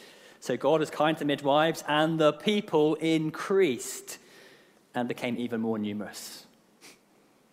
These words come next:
Once again, Pharaoh's plans fail. So he comes up with one more idea. The very last verse of the, the reading we had, verse twenty-two.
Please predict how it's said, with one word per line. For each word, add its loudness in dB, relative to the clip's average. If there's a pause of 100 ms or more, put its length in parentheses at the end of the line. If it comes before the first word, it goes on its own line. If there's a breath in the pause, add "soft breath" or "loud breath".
(160)
Once -4
again, -2
Pharaoh's 0
plans -4 (540 loud breath)
fail. -4 (1900 soft breath)
So 2 (440 loud breath)
he 0
comes 0
up 2
with 0
one 4
more 4
idea. 0 (960)
The -10
very 4
last 0
verse 0
of -16
the, -2 (300 loud breath)
the -2
reading 0
we -4
had, -2 (720 loud breath)
verse -4
twenty-two. -6